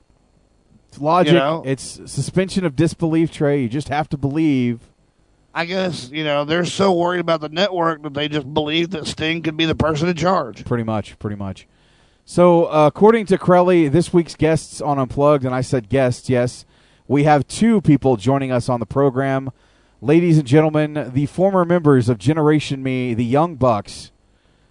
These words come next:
Speaker 1: will be joining us on Unplugged this week.
Speaker 2: Nice.
Speaker 1: So we get to find out all the dirty details on what happened to them in T N A. I can't wait.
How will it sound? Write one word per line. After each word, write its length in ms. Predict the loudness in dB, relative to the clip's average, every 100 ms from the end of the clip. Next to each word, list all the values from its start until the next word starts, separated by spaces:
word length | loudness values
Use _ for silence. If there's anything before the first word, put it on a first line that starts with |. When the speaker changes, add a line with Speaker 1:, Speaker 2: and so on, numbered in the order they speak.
| _
Speaker 1:
will 160 | -2 2
be 120 | 2
joining 420 | 2 2 2 -2
us 240 | -4 -6 -6
on 160 | -6
Unplugged 500 | -4 0 2 2 -2 -6
this 320 | -2 -2 0
week. 400 | -4 -4 -10 -20 _ _ _ _
Speaker 2:
Nice. 400 | -10 -8 -10 -16 _
Speaker 1:
So 340 | -8 -2 0 0
we 200 | 0 -2
get 100 | -2
to 80 | 0
find 320 | 0 2 4
out 180 | 2 2
all 220 | 0 0
the 80 | 4
dirty 360 | 6 6 4
details 560 | 0 -2 0 0 0 -2
on 140 | -2
what 180 | -2 -2
happened 380 | -2 -2 -2 -2
to 80 | -2
them 180 | -4 -8
in 80 |
T 200 | -6 -6
N 80 | -4
A. 160 | -6 -8
I 200 | -8 -8
can't 400 | -8 -8 -8 -6
wait. 400 | -4 -4 -8